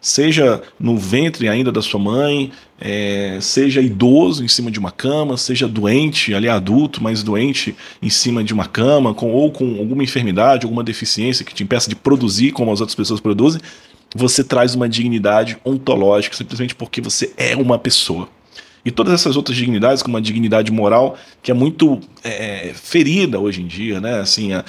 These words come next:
se entende que a liberdade é fugir da moralidade, né? Hoje, é, e o Papa Bento dezesseis, ele, ele fala, ele lutou contra esse relativismo moral, né? Onde se parece que a liberdade verdadeira hoje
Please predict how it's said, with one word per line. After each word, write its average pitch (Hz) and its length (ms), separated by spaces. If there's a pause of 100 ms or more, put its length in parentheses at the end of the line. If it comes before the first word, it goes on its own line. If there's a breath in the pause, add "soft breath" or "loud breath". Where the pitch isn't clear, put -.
(100)
se - 140
entende 120 220
que - 120
a - 20
liberdade 117 720 (260 loud breath)
é 107 200
fugir 175 400
da 170 80
moralidade, 139 680
né? 104 120
Hoje, 127 420 (260 loud breath)
é, 92 340
e 98 100
o - 20
Papa 117 300
Bento 113 240
dezesseis, 107 500
ele, 101 120 (200)
ele - 80
fala, 123 400
ele 98 180
lutou 120 400
contra 123 280
esse 107 120
relativismo 123 720
moral, 107 500 (380 loud breath)
né? 113 160
Onde 117 300 (140)
se - 260
parece 135 580
que 135 320
a 110 100
liberdade 120 720
verdadeira 113 720
hoje 123 460